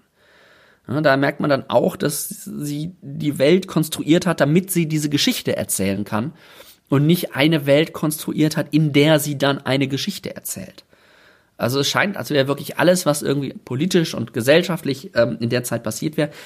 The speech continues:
darauf ausgerichtet, dass jetzt genau diese Geschichte passiert. Und das ist tatsächlich ein bisschen, ein bisschen anstrengend.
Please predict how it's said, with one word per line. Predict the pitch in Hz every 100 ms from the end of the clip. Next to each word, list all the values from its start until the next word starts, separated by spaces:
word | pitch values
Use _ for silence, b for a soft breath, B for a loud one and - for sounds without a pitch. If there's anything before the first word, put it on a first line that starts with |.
| B
darauf | 107 113 -
ausgerichtet, | 135 185 202 185 147 156 -
dass | 131 135
jetzt | 127
genau | - 123 135 165
diese | 165 165 156 151
Geschichte | 131 - - 156
passiert. | - - - 98 _ b b b b b b _ _
Und | 123 120
das | 147 165
ist | 156
tatsächlich | 139 127 127 123 123 117
ein | 107
bisschen, | 113 - 110 104 104 101
ein | - -
bisschen | - - -
anstrengend. | 165 208 - 156 151 151